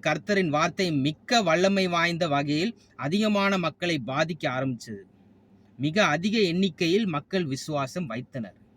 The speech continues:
இன்னும் நிறைய மக்கள் என்னது? விசுவாசம்குள்ள வந்தன. So, இதுல இருந்து என்ன தெரியுதுன்னா, ஸ்கேவா அப்படிங்கிற இந்த தலைமை ஆசாரியர் பயங்கர ஃபேமஸ் ஆனவரா இருந்திருக்காருங்கிறது தெரியுது.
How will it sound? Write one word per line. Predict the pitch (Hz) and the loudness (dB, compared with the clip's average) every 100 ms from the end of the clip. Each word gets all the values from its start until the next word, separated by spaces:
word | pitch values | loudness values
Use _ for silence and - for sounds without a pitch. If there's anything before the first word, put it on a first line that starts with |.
| - | -12
இன்னும் | 131 190 233 | -6 0 2
நிறைய | 208 151 170 | 2 0 -2
மக்கள் | 143 131 - 180 | -2 -4 -2 0
என்னது? | 165 135 98 - _ _ _ - | 0 -4 -8 -14 _ _ _ -12
விசுவாசம்குள்ள | 127 135 - 151 - 160 | -4 0 0 -2 -4 -4
வந்தன. | 131 127 135 117 - - | -4 -4 -4 -6 -12 -18
So, | - 139 | -4 0
இதுல | |
இருந்து | 170 185 | 2 2
என்ன | 151 196 | 2 2
தெரியுதுன்னா, | 170 160 156 170 | 0 -2 0 0
ஸ்கேவா | 165 - 151 185 185 170 131 | -2 -4 0 2 4 2 2
அப்படிங்கிற | 127 135 135 127 | 0 -2 -2 -2
இந்த | 117 117 | -4 -6
தலைமை | 113 147 170 | -4 -4 -2
ஆசாரியர் | 143 139 131 156 120 | -2 -2 -2 -2 -4
பயங்கர | 113 147 156 | -4 -4 -4
ஃபேமஸ் | 123 156 165 | -4 -4 -4
ஆனவரா | 143 135 123 117 | -4 -4 -4 -4
இருந்திருக்காருங்கிறது | - - 127 117 165 170 | -6 -8 -8 -8 -10 -10
தெரியுது. | 123 120 | -10 -10